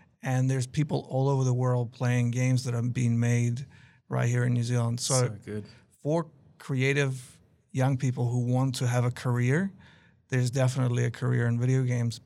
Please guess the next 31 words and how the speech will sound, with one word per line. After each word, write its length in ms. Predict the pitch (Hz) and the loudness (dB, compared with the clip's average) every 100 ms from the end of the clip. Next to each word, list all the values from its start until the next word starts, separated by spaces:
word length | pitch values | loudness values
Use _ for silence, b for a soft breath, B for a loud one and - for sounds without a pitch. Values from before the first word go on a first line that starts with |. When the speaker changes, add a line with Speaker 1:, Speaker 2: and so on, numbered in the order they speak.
| - | -2
Speaker 1:
But 240 | 131 127 | 2 2
as 180 | 131 123 | 0 -2
Jordan 300 | 110 131 135 | 0 0 2
pointed 340 | 127 135 135 131 | 2 0 0 0
out, 300 | 131 123 123 B B B B - | 0 0 -4 B B B B -4
it 100 | 117 | -2
is 140 | 113 | 0
very 460 | 113 113 123 120 120 | 0 0 2 2 0
technical. 640 | - 123 - 120 - 131 131 - - b b - | -2 -2 -2 -4 -2 -4 -6 -10 -20 b b -4
You're 200 | 123 123 | 0 2
not 80 | 127 | 2
gonna 140 | 131 | 2
be 140 | 123 127 | 2 0
able 180 | 123 123 | 0 -2
to 100 | 120 | 0
get 180 | 127 | 0
through 160 | 123 131 | 0 -2
a 40 | |
media 260 | 123 123 127 | 0 2 2
design 340 | 123 123 123 | 0 0 0
school 200 | 127 131 | 0 0
degree 480 | 120 120 123 120 123 | -2 0 0 0 0
just 260 | 123 131 120 | 0 -2 -2
drawing 260 | 123 123 120 | -2 0 0
pictures 380 | 135 123 127 - | -2 -2 -2 -2
for 120 | 135 | 0
the 80 | 123 | 0
entirety 420 | 123 127 120 120 | 0 0 0 0
of 100 | 117 | -2
three 240 | - 127 | -4 -2
years. 380 | 123 117 117 - | -2 -2 -4 -8